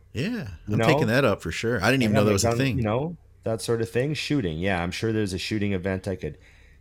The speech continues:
Speaker 2: bluff my way through on day one, you know?
Speaker 1: Have
Speaker 2: Some
Speaker 1: you,
Speaker 2: practice rounds.
Speaker 1: have you been doing your research, thinking about, have you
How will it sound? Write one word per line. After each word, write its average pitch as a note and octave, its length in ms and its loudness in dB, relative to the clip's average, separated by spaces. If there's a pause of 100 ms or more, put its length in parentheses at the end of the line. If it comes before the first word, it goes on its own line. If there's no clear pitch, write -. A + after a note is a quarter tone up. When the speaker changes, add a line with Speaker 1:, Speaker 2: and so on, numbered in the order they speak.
(140)
Speaker 2:
bluff G#2+ 320 2
my G#2 120 2
way G2 220 2
through G2+ 300 -2
on F2 160 0
day F#2 180 0
one, F#2+ 400 -2 (320)
you F#2 100 -4
know? C3+ 340 -2 (1040)
Speaker 1:
Have C#3+ 200 4
Speaker 2:
Some C#3+ 100 0
Speaker 1:
you, C#3+ 200 6
Speaker 2:
practice A3 200 -2
rounds. B2+ 460 0
Speaker 1:
have B2+ 220 4
you B2+ 120 4
been B2 220 0
doing A#2 320 0
your F#2 140 -2
research, A2+ 760 -2 (140)
thinking G#2+ 260 -2
about, G2+ 300 0
have F#2 140 -4
you F2+ 180 -8